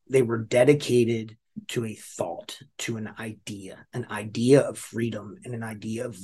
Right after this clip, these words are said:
liberty and an idea of a moral society based in Christian principles.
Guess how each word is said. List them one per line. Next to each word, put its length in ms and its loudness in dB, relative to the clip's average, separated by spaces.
liberty 560 -8
and 140 -10
an 100 -6
idea 600 -2
of 220 0
a 400 -4
moral 600 6
society 800 0
based 400 6
in 140 2
Christian 500 -6
principles. 640 -14